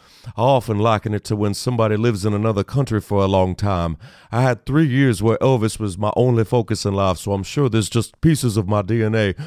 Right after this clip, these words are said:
that will always be linked in that way." Then he concluded, "I'm Japanese." <laughs> Oh, no, no, no, no. I'm sorry. That was, uh, Gwen Stefani. I apologize.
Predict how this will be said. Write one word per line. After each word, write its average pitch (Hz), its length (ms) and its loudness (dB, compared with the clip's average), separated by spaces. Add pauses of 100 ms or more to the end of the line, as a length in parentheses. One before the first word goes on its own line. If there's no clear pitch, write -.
(180)
that 113 140 4
will 101 100 2
always 98 380 2
be 101 160 2
linked 101 260 0
in 90 80 -2
that 85 180 -2
way." 80 280 -2 (580)
Then 214 220 0
he 294 80 -4
concluded, 156 640 0
"I'm 190 320 4
Japanese." 143 1080 2 (240)
<laughs> 226 80 -12 (1000)
Oh, 151 100 6
no, 156 160 6
no, 151 80 4
no, 147 140 2
no. 127 80 4
I'm 123 120 2
sorry. 107 240 0
That 123 220 0
was, 135 220 -2
uh, 120 200 4
Gwen 120 300 2
Stefani. 95 560 0
I 90 120 -2
apologize. 95 760 -6